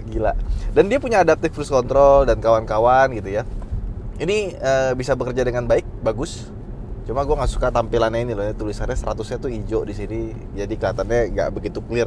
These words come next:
ya. Eh, lihat lane keeping assist juga bagus, no issue.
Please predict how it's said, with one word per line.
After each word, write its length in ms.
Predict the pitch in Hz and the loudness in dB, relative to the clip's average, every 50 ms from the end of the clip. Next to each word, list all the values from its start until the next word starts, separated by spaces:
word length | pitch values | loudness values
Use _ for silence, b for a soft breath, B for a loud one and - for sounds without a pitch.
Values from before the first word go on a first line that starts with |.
| 98 | 0
ya. 160 | 101 101 101 110 - - B B B B B B B B B B B - | 0 -2 -2 -2 -6 -8 B B B B B B B B B B B -10
Eh, 500 | 90 90 90 87 85 80 71 65 71 - - - - - | -8 -6 -6 -4 -4 -4 -2 0 0 0 0 -2 0 2
lihat 160 | 123 151 - - - | 2 2 2 2 -2
lane 160 | 110 113 107 | -2 -2 0
keeping 240 | 101 113 - 113 110 | -2 -4 -4 -4 -4
assist 240 | 107 - 120 117 113 113 113 | -4 -4 -4 -6 -4 -4 -2
juga 160 | 104 107 104 | 0 0 2
bagus, 640 | 104 107 107 104 113 131 156 175 165 - - - - - - - | 2 2 0 0 -2 -2 -2 -2 -2 -4 -8 -10 -10 -10 -8 -4
no 160 | 110 113 107 | -2 -2 -2
issue. 480 | 120 117 - - 127 135 143 156 170 | -2 -2 -4 -4 -4 -2 0 0 -2